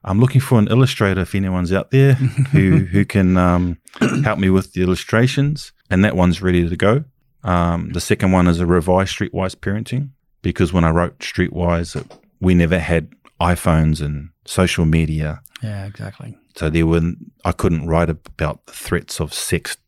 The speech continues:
Speaker 1: you know, sexting and,
Speaker 2: Yeah.
Speaker 1: and Snapchats and all that sort of stuff and, um, all the nasty stuff that social media, social media is great, but it has a,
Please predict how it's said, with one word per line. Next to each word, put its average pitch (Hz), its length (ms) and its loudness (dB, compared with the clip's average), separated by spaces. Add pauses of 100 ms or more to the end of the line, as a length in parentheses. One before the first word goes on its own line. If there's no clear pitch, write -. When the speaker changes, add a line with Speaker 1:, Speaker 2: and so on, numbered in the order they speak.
(120)
Speaker 1:
you 80 100 -4
know, 73 120 -4
sexting 76 760 -6
and, 76 300 -10
Speaker 2:
Yeah. 101 180 -8 (380)
Speaker 1:
and 80 180 -12
Snapchats - 720 -10
and 78 100 -2
all 73 120 -4
that 78 140 -6
sort - 180 -12
of 80 60 -10
stuff - 400 -8
and, 73 280 -10 (180)
um, 76 480 -10
all 82 160 -4
the 71 120 -6
nasty 80 380 -2
stuff - 340 -6
that 80 220 -8
social 82 400 -2
media, 95 240 2
social - 460 -2
media 92 180 4
is 80 100 0
great, 113 300 0 (180)
but 85 220 -8
it 85 80 -6
has 80 220 0
a, 76 80 -4